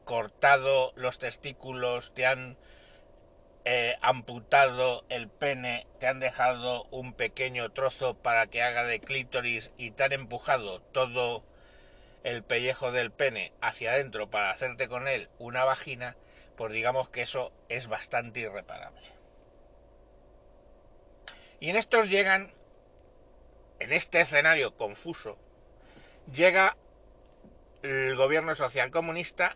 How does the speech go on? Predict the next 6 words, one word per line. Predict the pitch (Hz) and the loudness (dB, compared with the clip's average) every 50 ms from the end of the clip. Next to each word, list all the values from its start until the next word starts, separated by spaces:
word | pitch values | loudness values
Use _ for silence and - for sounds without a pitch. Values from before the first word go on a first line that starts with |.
| - _ - | -6 _ -10
y | 135 135 139 | -8 -8 0
ya | 135 170 175 | 4 6 6
está | 160 156 - - 156 | 6 6 4 0 0
preparando | 147 147 147 139 139 147 151 156 151 131 113 104 95 87 - - - - - - _ | 2 2 2 4 4 4 4 2 0 -4 -6 -6 -8 -8 -10 -16 -20 -20 -20 -10 _
una | 165 165 160 151 143 127 120 117 117 110 107 107 110 120 | 0 0 0 0 -2 -6 -10 -8 -2 0 2 2 2 2
ley | 139 151 160 156 160 160 170 185 - | 2 0 0 0 0 -2 -6 -10 -16